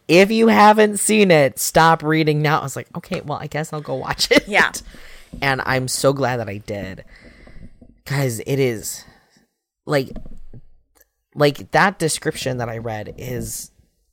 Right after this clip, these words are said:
Speaker 2: It's
Speaker 1: is
Speaker 2: a
Speaker 1: n-
Speaker 2: terrible description. I mean, it's the only one we can give you, but it's awful.
Speaker 1: Yeah, I mean, obviously, you've watched the whole thing at this point,
Speaker 2: <laughs>
Speaker 1: everybody who's listening, because we made you stop and go watch it.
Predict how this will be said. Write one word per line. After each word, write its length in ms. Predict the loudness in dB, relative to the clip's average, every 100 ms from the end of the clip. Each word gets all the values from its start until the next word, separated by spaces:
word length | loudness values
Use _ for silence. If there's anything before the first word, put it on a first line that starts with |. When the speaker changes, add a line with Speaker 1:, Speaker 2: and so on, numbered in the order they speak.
| _ _ _ _
Speaker 2:
It's 180 | -4 -2
Speaker 1:
is 40 | 0
Speaker 2:
a 40 |
Speaker 1:
n- 60 | -2
Speaker 2:
terrible 420 | -2 -2 -2 -4
description. 680 | -10 -10 -12 -12 -16 -16 -6 -4
I 100 | -2
mean, 260 | -2 -4 -4
it's 160 | -4 -4
the 100 | -2
only 240 | -2 0
one 220 | 0 0
we 80 | -2
can 160 | -10 -4
give 200 | -4 -4
you, 120 | -8
but 100 | -6
it's 140 | -6
awful. 500 | -8 -10 -12 -16 -16 -20 -14
Speaker 1:
Yeah, 460 | -4 -2 0 -2 -2
I 160 | -4 -4
mean, 240 | -4 -6
obviously, 400 | -4 -4 -4 -6
you've 240 | -4 -6 -2
watched 320 | -2 -2 -4
the 80 | -4
whole 180 | -4 -4
thing 280 | -6 -8
at 100 | -6
this 200 | -4 -4
point, 500 | -4 -4 0 0 0 2 2 2
Speaker 2:
<laughs> 200 | -8 -4
Speaker 1:
everybody 400 | 0 0 0 0
who's 220 | 0 0
listening, 360 | -2 -2 -4
because 240 | -4 -6 -6
we 120 | -4
made 240 | -6 -6
you 60 | -8
stop 360 | -6 -4 -4 -8
and 80 |
go 100 | -10
watch 360 | -8 -6 -6 -6
it. 180 | -10